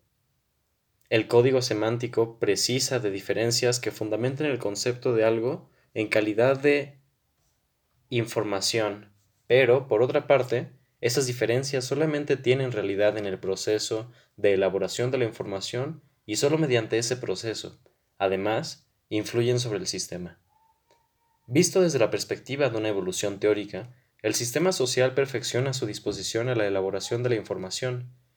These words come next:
mediante la diferenciación de diferencias que son adaptadas a determinadas funciones o a grupos de interacción, y se perfilan convenientemente frente a las demás posibilidades de obtención de datos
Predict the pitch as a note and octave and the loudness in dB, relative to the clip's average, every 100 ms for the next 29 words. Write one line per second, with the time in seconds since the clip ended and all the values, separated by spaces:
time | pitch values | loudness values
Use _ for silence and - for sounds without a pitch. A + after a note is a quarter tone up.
0 | _ - G2 G2 F#2+ G2 F#2+ G2 F#2+ - | _ -4 0 0 2 0 0 -2 -4 -4
1 | F#2+ - A2 A2 F#2+ - G#2+ A#2+ B2 G#2 | -4 -2 0 0 -2 -2 0 0 0 -2
2 | G#2+ - F#2+ B2 C3+ B2+ G#2+ - B2 A2 | -4 -6 -4 -2 -2 -2 -4 0 2 2
3 | C#3 - - _ _ - G#2 G2+ G#2 A2 | 0 -6 -14 _ _ -2 0 0 -4 -2
4 | C3+ D#3 - A2 - B2+ C#3 - G#2 A2 | -2 -2 -4 -4 -2 -4 -4 -4 -4 -4
5 | A#2 A2 G2 G2 F#2 F#2 F2+ - G2+ G#2+ | -4 -4 -2 -4 -4 -8 -10 -8 -6 -6
6 | D#3 - _ _ _ _ - A2+ A#2+ A2+ | -8 -16 _ _ _ _ -8 -4 0 -2
7 | B2 C#3+ D#3+ D#3 G#2+ G2+ A#2 C3+ C3+ B2+ | 0 0 2 0 -2 -2 -2 -2 -2 -2
8 | C3+ B2 A#2 - G2 F#2+ F#2+ F#2+ G#2+ A2 | -2 -2 -4 -4 -6 -4 -4 -4 -6 -6
9 | A#2+ A#2 G#2+ G2 G2+ A2 G#2+ G2 F#2+ - | -6 -6 -6 -4 -2 0 -2 -2 -4 -2
10 | G2+ G2 - C3 D3 C3 C3 C3 D3 - | -4 -4 -4 -4 0 2 0 0 -4 -4
11 | - | -14